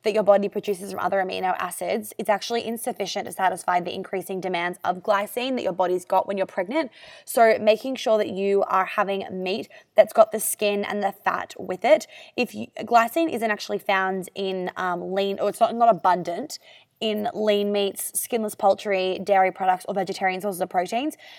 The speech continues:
Um, the more reliable source of glycine is gonna be things like slow-cooked meat with the bone in, the skin on, bone in the poultry, the pork rinds, bone broth, those sort of stuff. The reason why choline and glycine is so important is your baby's, um, development is, like, really,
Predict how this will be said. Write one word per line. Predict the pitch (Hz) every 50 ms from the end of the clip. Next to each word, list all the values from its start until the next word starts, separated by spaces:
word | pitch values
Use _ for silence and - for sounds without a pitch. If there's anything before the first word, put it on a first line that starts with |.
| - - - _
Um, | 208 208 202 202 208 202
the | 220
more | 220 214 220 220
reliable | 220 208 185 185 190 190 185 196
source | 185 214 202 190 -
of | 202 196
glycine | 202 185 175 180 - - 196 190
is | 190 180
gonna | - 190
be | 180 180
things | 175 185 190 185
like | 185 185 - -
slow-cooked | - - 180 175 - 214 196 -
meat | - 233 247 262 -
with | 208
the | - 165
bone | - 202 196 208 214 214
in, | 208 214 208 202 190 - - - - _ _
the | - 190
skin | - - - 202 196 196
on, | - - 202 196 196 202 202 208 -
bone | - 208 196 196 196 196
in | 190 - - 185 185 185 180 180 185
the | 175
poultry, | - - - 220 220 - - - 214 202 202
the | 196
pork | 190 - 226 214 208 214 -
rinds, | 220 196 196 196 190 190 190 180
bone | - - 202 196 196 190
broth, | 190 190 185 185
those | - 185 180 175
sort | - 180
of | 180 170
stuff. | - - 208 208 - _ - - - - - _ _ _ _ _ - -
The | - 220
reason | 233 262 254 320
why | 330 349 349
choline | - - 240 214 208 208 208 202 196 - -
and | - 196 196 190 208
glycine | - 214 190 185 185 - - 208 196
is | 180
so | - 208 190
important | 190 180 - 202 190 185 185 - -
is | 190 -
your | 214 190 180 - _ _ _
baby's, | - 214 202 208 202 226 233 247 - - _ _ -
um, | 196 190 190 190
development | 165 190 180 180 180 175 180 180 180 - -
is, | 180 170
like, | 190 175 175 -
really, | - 170 160 151 156 190 202 196 190 185 185 185 185 180